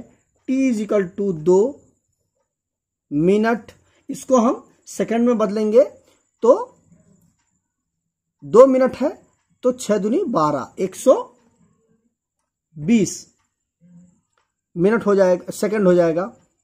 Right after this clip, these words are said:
ठीक है, अब सीधे हमारे पास जो फॉर्मूला है, धारा is equal to आवेश बटे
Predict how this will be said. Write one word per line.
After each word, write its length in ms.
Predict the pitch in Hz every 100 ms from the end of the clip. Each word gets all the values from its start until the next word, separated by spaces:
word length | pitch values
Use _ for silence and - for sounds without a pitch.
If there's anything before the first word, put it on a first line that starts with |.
| _ _ _ _ _ _ _ _ _
ठीक 140 | 262 254
है, 100 | 147 - _ _ _ -
अब 260 | 240 156 - _ _ _ _ -
सीधे 240 | 208 220
हमारे 220 | 254 240
पास 180 | - 240
जो 80 | 220
फॉर्मूला 520 | - 190 185 190 208
है, 200 | 170 180 285 _ _ _ _ _ _ 143
धारा 460 | 143 175 190 196 269 - _ _ _ _ _ _ _ _ _ _ _ _ _ _ _ _ _ _ -
is 180 | 226 208
equal 360 | 240 226 220 190
to 160 | - 175 196 226 - _ _ - _ _ -
आवेश 640 | 180 180 170 175 208 240 - - _ _ _ _ _ _ _ _ _ _ _ _ _ _ _
बटे 460 | 139 156 165 185